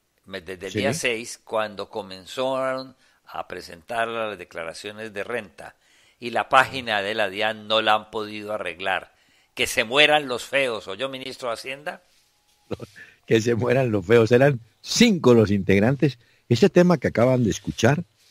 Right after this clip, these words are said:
Speaker 2: no tiene sino cincuenta y cinco años de existencia.
Speaker 1: Bueno.
Speaker 2: Los pickups, señor. Ay, si Dios quiere, mañana,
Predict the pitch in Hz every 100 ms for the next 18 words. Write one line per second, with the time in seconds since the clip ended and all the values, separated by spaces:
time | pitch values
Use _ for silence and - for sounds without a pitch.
0 | _ _ 98 104 117 107 101 85 98 -
1 | 110 98 98 98 87 92 87 - 113 90
2 | 90 67 113 85 - 60 60 - - -
3 | 117 - _ - _ _ 95 - - -
4 | - 202 175 - _ - - _ - 160
5 | 190 190 _ _ _ _ _ _ _ -
6 | 92 80 _ _ 110 139 147 - 107 104
7 | 90 73 73 73 80 69 64